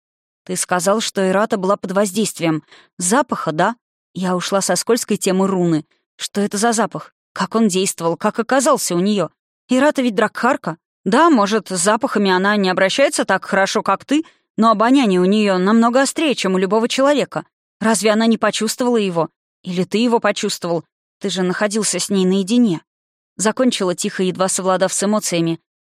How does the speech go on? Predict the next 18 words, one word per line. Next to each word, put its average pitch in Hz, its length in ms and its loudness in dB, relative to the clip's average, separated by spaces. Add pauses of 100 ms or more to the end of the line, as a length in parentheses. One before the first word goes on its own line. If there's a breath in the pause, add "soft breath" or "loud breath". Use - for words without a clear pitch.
и 190 80 -10
снова 202 340 0
взглянула 185 440 0
на 185 100 2
рисунок. 170 580 -4 (380)
Просто 330 300 -2
чтобы 202 260 -2
не 202 100 0
смотреть 220 440 0
Дайрону 202 380 2
в 180 60 -8
глаза. 202 400 0 (420)
Почему-то 277 380 2
сейчас 254 460 0
любое 247 320 2
воспоминание 185 680 0
об 180 120 0
Ирате, 196 400 0